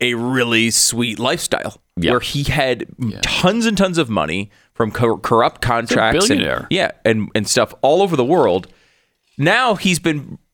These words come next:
Speaker 1: put into this war where he's going in and invading cities and g-, getting caught in hand-to-hand
Speaker 2: Hmm.
Speaker 1: combat and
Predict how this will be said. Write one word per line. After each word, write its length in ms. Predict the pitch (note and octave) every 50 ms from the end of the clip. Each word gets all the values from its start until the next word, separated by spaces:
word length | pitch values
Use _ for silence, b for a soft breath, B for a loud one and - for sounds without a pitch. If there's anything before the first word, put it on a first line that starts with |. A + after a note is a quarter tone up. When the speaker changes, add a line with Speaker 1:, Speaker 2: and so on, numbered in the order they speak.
| _ - - - _ -
Speaker 1:
put 180 | - G#3 B3 B3
into 180 | G#3 E3 D3+ C3
this 180 | C3 B2 -
war 460 | A2 A#2+ D#3+ A3+ A3 B2 F2 E2 A#2
where 160 | A2+ B2 C3+ C3+
he's 240 | - E3 D#3 C#3
going 340 | C3 B2 E3 F3 G#3+ G#3 F#3
in 160 | E3+ E3 D#3
and 140 | C#3 B2 A#2+
invading 960 | A#2 A2+ A2+ G#2+ G2 F2+ G2+ G2 A#2+ A#2+ C3+ D#3 E3 D#3 C#3 A#2+ A2+ G#2 G#2+ A2
cities 800 | G#2+ - - - - C#3+ D3 D3 C#3 B2+ A#2 A2+ G#2+ G#2 G#2+
and 240 | A2+ A2 A2+ A2+ F2+
g-, 100 | F2 F2
getting 300 | G#2+ A2+ B2+ B2 B2 A#2
caught 400 | - - - D#3+ F3 E3+ D#3+ C#3
in 240 | A#2+ A2 G#2+ G#2+ -
hand-to-hand 600 | B2 B2 D3 D#3+ D#3+ C#3+ C3 B2 C3+ D3 C#3+ D#2+
Speaker 2:
Hmm. 40 | D2+
Speaker 1:
combat 640 | - - C#3+ E3+ F#3+ F3 C#3+ C3 A#2+ A2+ A2+ A2 G#2
and 200 | G#2+ G#2+ G#2+ F#2